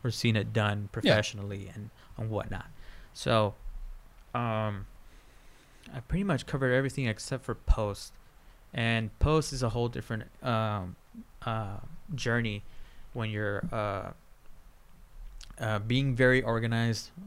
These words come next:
Speaker 1: uh, naming everything, every scene is,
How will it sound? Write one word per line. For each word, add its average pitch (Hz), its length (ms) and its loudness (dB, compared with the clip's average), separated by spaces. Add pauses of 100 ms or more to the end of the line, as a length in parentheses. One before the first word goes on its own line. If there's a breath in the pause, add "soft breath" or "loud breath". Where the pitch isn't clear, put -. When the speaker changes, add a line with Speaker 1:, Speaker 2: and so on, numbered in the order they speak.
(260)
Speaker 1:
uh, 123 220 -2
naming 113 500 0
everything, 113 720 -4
every 110 180 -6
scene 107 480 -4
is, - 260 -8